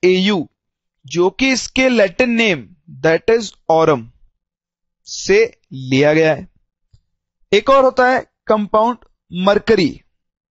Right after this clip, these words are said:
Mercury का symbol होता है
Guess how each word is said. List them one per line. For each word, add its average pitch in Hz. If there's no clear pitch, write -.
Mercury 208
का 294
symbol 254
होता 233
है 247